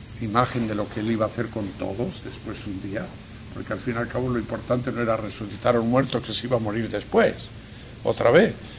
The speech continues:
sino de-, decir que él es capaz de resucitar a todos para siempre, que al lado de él no hay muerte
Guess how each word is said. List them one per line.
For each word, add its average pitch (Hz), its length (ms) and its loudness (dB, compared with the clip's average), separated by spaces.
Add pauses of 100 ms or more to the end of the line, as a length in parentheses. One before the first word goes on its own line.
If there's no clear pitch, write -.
(100)
sino 131 340 6
de-, 120 160 4
decir 180 500 4
que 180 140 12
él 208 120 10
es 208 220 8
capaz 175 320 10
de 208 100 10
resucitar 170 500 12
a 202 100 12
todos 214 260 10
para 143 160 8
siempre, 226 540 12 (1300)
que 131 340 6
al 147 200 12
lado 220 160 12
de 233 100 12
él 220 100 12
no 233 60 12
hay 233 80 12
muerte 214 540 12